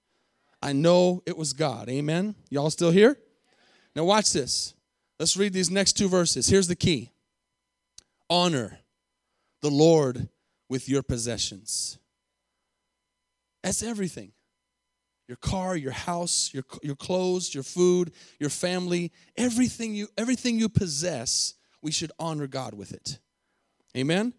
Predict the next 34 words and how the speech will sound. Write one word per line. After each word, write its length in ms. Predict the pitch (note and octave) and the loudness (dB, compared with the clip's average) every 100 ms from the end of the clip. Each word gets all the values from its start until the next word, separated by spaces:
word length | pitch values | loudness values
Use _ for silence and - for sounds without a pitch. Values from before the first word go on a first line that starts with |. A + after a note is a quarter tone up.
| _ _ _ _ _ _ | _ _ _ _ _ _
But 100 | E3+ | 6
here's 260 | A3 C#4 B3 | 6 6 0
the 80 | A#3 | 0
key. 340 | B3+ E3 B2 _ _ _ | 0 0 -4 _ _ _
If 120 | - | -2
you 80 | B3+ | 0
don't 120 | C4 | 2
get 140 | A#3+ | 2
anything 320 | B3+ A#3+ A#3+ | 0 -2 -4
else 180 | A3+ G#3 | -4 -2
out 120 | G#3+ | -2
of 40 | G3+ | -2
this 160 | F#3 | -4
message, 360 | G3 F3+ - D3+ | -2 -4 -4 -2
get 200 | F3 - | -2 0
this. 440 | D3+ A#2 - - - _ _ _ _ _ _ | -2 -2 -4 -4 -10 _ _ _ _ _ _
He 80 | F3+ | 2
says 300 | - A#3 G#3+ | 4 4 0
in 80 | G3+ | 0
the 40 | |
next 260 | G3 G3 - | 0 0 2
part 200 | G3 F3+ | 2 4
of 60 | |
this 160 | F3+ D#3 | 0 2
verse, 480 | D#3 C3 - - - _ _ _ _ - | 0 0 -2 -4 -8 _ _ _ _ 0
"With 300 | F3 F3 - | 0 0 -2
the 120 | D3+ | -4
first 760 | - - - A3+ A#3+ - - - | -4 -6 -2 0 0 -2 -4 -8
fruits 800 | - G3+ D#3 A2+ - - - - _ _ _ _ _ - | -6 0 2 0 -2 -2 -4 -8 _ _ _ _ _ -8
of 140 | C3 | -4
all 180 | B2 B2 | 0 -2
of 100 | A2+ B2 | -4 -8
your 120 | A2+ | -10
increase." 640 | G#2+ - - A#2 - - | -12 -16 -16 -14 -14 -14